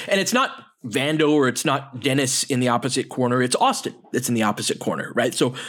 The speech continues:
you certainly have a shooting threat there. But it spoke to the point where the Nuggets, and, and this was such a common strategy in our biggest games,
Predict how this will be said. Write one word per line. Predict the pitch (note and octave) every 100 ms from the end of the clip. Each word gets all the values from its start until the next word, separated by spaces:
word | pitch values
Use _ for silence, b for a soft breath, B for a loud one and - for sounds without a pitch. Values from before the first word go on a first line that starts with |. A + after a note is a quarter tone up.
| B
you | E3+ C#3
certainly | - G#3 F3
have | E3+ C#3+
a |
shooting | - F3+ D#3+ -
threat | G#2+ G2+
there. | - - B B B B B - _ _ _ _
But | B2+ D#3+ D#3 - -
it | D#4
spoke | - A3+ G#3+
to | A3
the | D3
point | C3 E3 D#3+ D3+
where | B2+ B2 A2+ G#2+ G#2 - _
the | C3 A2 C3
Nuggets, | C3 D#3 D#3 - - - - _ _ _ _ -
and, | C#3+ B2+ B2+
and | B2+
this | D3 D#3+
was | C#3 - -
such | - F3+ E3+
a |
common | - D#3+ C#3
strategy | B2+ - B2 B2 A#2 A2+
in | A2 A#2 G#2+ G#2 B B -
our | A#2+
biggest | A2 B2 B2+ G2+
games, | A#2+ A2 G2+ F#2+